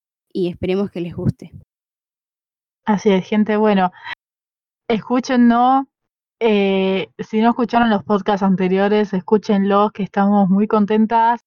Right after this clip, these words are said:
Speaker 2: eh, sacándolos cada cuanto podemos. Yo sé que cuando termine un poquito todo, todo esto va a ser épico cuando grabemos juntas.
Speaker 1: Sí,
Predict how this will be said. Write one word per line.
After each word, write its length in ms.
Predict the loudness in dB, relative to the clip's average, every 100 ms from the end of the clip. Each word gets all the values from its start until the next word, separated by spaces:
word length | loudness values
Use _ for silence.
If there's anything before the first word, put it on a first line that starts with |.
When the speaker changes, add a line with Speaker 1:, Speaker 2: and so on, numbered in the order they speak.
| _
Speaker 2:
eh, 200 | -2 0
sacándolos 1000 | 0 -4 -2 0 2 2 2 2 0 -6 _ _ -4
cada 300 | 0 0 0
cuanto 400 | 0 0 0 0
podemos. 580 | 0 0 0 0 0
Yo 100 | -4
sé 180 | -2 2
que 160 | 2 2
cuando 340 | 0 2 2
termine 440 | 0 0 2 2 2
un 60 |
poquito 440 | 0 -4 -2 0 0
todo, 640 | 2 2 2 0 -4 -10 -18 -20 _ _ _ _ _
todo 160 | 0 0
esto 460 | -2 -4 -2 2
va 100 | 2
a 40 | 0
ser 340 | -2 -2 -2 _
épico 560 | -2 -2 -2 0 0 -2
cuando 240 | -2 0 0
grabemos 360 | 2 2 0
juntas. 500 | 0 -2 0 0 -2 -4
Speaker 1:
Sí, 400 | -10 -8 -8